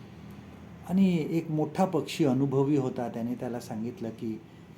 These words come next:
"तू हे करतो हे बरोबर करत नाही. हळूहळू ती पिशवी काय होईल, ती भरून जाईल आणि तुला ती जड होईल." कारण तो पक्षी जिकडं जाईल तिकडं ती पिशवी गळ्यात अडकवायचा आणि तो फिरायचा, उडत फिरायचा.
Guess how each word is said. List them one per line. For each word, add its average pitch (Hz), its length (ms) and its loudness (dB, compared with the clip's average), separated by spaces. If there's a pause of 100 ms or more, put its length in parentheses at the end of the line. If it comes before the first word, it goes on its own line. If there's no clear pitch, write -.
(100)
"तू 170 80 6
हे 165 140 8
करतो 165 420 2
हे 170 140 4
बरोबर 135 460 4
करत 120 340 -2
नाही. 104 300 -8 (800)
हळूहळू 180 600 10 (240)
ती 170 60 2
पिशवी 151 480 0
काय 180 220 4
होईल, 175 360 4
ती 185 200 2
भरून 139 280 2
जाईल 127 320 2
आणि 127 180 -2
तुला 135 340 -2
ती 143 180 0
जड 123 340 -2
होईल." 104 380 -8 (560)
कारण 185 200 6
तो 202 140 6
पक्षी 165 460 2
जिकडं 147 400 8
जाईल 190 340 8
तिकडं 165 240 2
ती 165 180 4
पिशवी 151 400 -2
गळ्यात 135 300 2 (440)
अडकवायचा 127 640 0
आणि 127 180 0
तो 123 260 -4
फिरायचा, 107 440 -8 (440)
उडत 135 340 0
फिरायचा. 110 440 -4